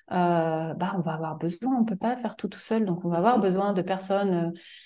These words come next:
Speaker 1: qui nous aident dans certains process, ou par exemple, euh, qui nous recommandent
Speaker 2: Aussi.
Speaker 1: pour avoir, euh, pour avoir plus de clients.
Speaker 2: Mais là, on fait référence à ce qu'on disait tout à l'heure, hein, au début, en disant, euh,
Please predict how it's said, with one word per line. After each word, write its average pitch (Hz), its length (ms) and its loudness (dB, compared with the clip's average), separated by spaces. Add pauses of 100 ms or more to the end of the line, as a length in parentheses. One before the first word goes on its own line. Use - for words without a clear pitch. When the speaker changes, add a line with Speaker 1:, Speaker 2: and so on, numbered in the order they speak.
(600)
Speaker 1:
qui 190 320 4
nous 196 260 8
aident 220 160 12
dans 196 140 6
certains 190 300 2
process, 277 560 4
ou 285 140 8
par 247 200 6
exemple, 214 640 4 (100)
euh, 180 420 4
qui 175 200 -2
nous 185 100 4
recommandent 196 680 4 (1120)
Speaker 2:
Aussi. 165 240 -8
Speaker 1:
pour 185 140 0
avoir, 175 360 0
euh, 165 120 2
pour 165 200 -4
avoir 165 240 -2
plus 170 160 -2
de 170 80 4
clients. 240 420 2 (140)
Speaker 2:
Mais 190 100 0
là, 185 140 0
on 185 100 0
fait 190 160 -2
référence 185 480 -2
à 175 40 -4
ce - 60 -12
qu'on 180 120 -4
disait 175 260 -2
tout 170 220 -12
à 175 100 -2
l'heure, 190 300 2
hein, 175 100 0
au 170 100 0
début, 180 360 0
en 196 100 0
disant, 180 400 -4
euh, 185 180 -2